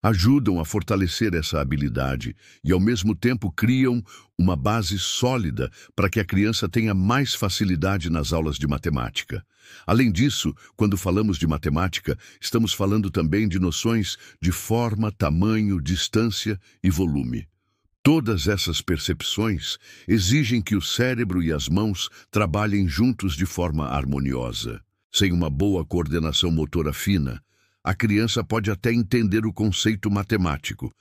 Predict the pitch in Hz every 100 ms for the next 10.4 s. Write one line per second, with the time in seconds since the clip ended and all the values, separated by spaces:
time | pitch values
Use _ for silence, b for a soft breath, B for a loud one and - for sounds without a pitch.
0 | b b 76 85 - 92 85 82 69 113
1 | - 92 104 76 80 85 65 71 B B
2 | 87 90 101 87 92 - 107 95 - 110
3 | 95 104 76 95 95 78 101 113 104 90
4 | 64 53 b b b 98 110 107 - 107
5 | 104 92 - 85 80 82 107 78 98 95
6 | 101 107 - 95 - 82 - 85 - 76
7 | 60 - 55 50 _ _ _ _ _ -
8 | 110 98 123 117 135 - 90 87 - 95
9 | 92 - 90 80 69 76 - 95 80 78
10 | 78 - 78